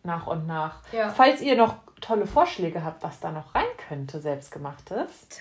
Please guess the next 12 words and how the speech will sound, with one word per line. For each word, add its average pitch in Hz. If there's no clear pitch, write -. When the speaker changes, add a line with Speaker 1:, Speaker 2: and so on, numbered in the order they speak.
Speaker 2:
Dann 170
lasst -
uns 262
einen 247
Kommentar 311
da. -
Speaker 1:
Freuen 233
wir 190
uns 170
natürlich, 165
ähm, 160
über 165